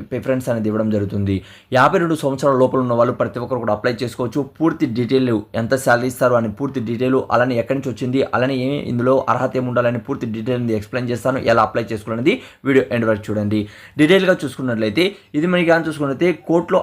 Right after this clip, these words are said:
అటెండర్ ఉద్యోగాలు అయితే ఇక్కడ మనకు రావడం జరిగింది. ఇవి మనకు కాంట్రాక్ట్ బేసిస్‌లో అనేది తీసుకుంటున్నారు. అయితే ఫ్రెండ్స్, సెకండరీ క్లాస్ కోర్ట్ అనేది మీకు ఉంటాయి కదా జిల్లాల వారీగా, అక్కడ మీకు ఈ జాబ్ అప్‌డేట్ అయితే రిలీజ్ కావడం జరిగింది. కేవలం ఇక్కడ ఈ నెల ఇరవై ఐదో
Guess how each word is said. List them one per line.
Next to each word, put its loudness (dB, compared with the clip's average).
అటెండర్ 0
ఉద్యోగాలు 2
అయితే -4
ఇక్కడ -2
మనకు -4
రావడం 2
జరిగింది. 2
ఇవి 2
మనకు 2
కాంట్రాక్ట్ 2
బేసిస్‌లో -2
అనేది -2
తీసుకుంటున్నారు. 0
అయితే 2
ఫ్రెండ్స్, -2
సెకండరీ 0
క్లాస్ 4
కోర్ట్ -2
అనేది -2
మీకు -4
ఉంటాయి 0
కదా 2
జిల్లాల 4
వారీగా, 0
అక్కడ -2
మీకు -6
ఈ -6
జాబ్ 2
అప్‌డేట్ -6
అయితే -8
రిలీజ్ 0
కావడం 0
జరిగింది. 2
కేవలం 6
ఇక్కడ 0
ఈ 0
నెల 4
ఇరవై 2
ఐదో 0